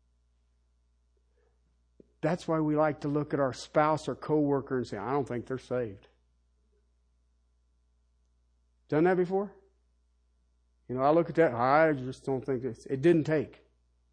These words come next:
They should have held him under, under baptism. You ever done that? You know why? What'd you see when you looked in the mirror? Did you see the glory of Christ?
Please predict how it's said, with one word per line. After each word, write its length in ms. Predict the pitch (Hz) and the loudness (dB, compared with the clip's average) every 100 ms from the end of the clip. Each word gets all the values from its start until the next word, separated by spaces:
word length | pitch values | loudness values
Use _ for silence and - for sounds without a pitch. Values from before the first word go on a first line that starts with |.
| _ _ _ _ _ _ - | _ _ _ _ _ _ -14
They 60 | 120 | -4
should 200 | 165 147 | 0 2
have 80 | |
held 180 | 147 175 | 4 4
him 100 | 170 | 4
under, 280 | 170 151 135 | 4 2 2
under 180 | 127 120 | 0 -4
baptism. 540 | 117 120 113 113 110 - _ _ _ _ _ _ 180 - 247 196 - _ 190 _ _ _ _ _ _ _ _ _ _ _ _ _ _ _ _ _ _ | -2 -2 -4 -12 -12 -20 _ _ _ _ _ _ -20 -20 -20 -20 -20 _ -20 _ _ _ _ _ _ _ _ _ _ _ _ _ _ _ _ _ _
You 80 | 147 | 0
ever 80 | 160 | 2
done 160 | 170 | 4
that? 220 | 202 226 202 | 2 0 0
You 40 | |
know 100 | 165 | 2
why? 320 | 160 165 220 - - _ _ _ _ _ _ _ _ _ _ _ _ _ _ _ _ _ _ _ _ _ _ _ | 6 6 4 -2 -18 _ _ _ _ _ _ _ _ _ _ _ _ _ _ _ _ _ _ _ _ _ _ _
What'd 220 | 151 160 | 2 2
you 60 | 165 | 0
see 200 | - 190 | -2 0
when 140 | 160 | 4
you 100 | 156 | 4
looked 220 | 160 156 | 2 0
in 120 | 151 135 | 0 0
the 60 | |
mirror? 380 | 131 165 117 - _ _ _ _ _ _ _ _ _ _ _ _ _ _ _ | 0 -2 -4 -12 _ _ _ _ _ _ _ _ _ _ _ _ _ _ _
Did 80 | 123 | -12
you 40 | |
see 120 | - | -6
the 60 | 135 | -4
glory 260 | 135 143 | -2 -2
of 60 | 135 | 0
Christ? 520 | 156 156 180 - - | 2 2 0 -8 -20